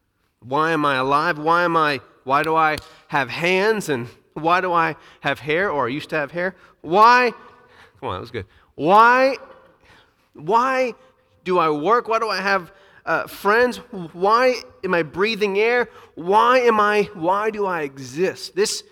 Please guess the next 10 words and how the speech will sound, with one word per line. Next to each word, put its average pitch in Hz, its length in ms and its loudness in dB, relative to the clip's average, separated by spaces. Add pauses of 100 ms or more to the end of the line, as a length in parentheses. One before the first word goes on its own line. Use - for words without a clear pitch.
(240)
has 170 120 -4
been 165 120 -4
the 165 80 2
fundamental 214 680 0
question 170 540 -4
for 151 200 -10
man 131 480 -2
since 139 200 -12
the - 100 -20
beginning. 139 420 -10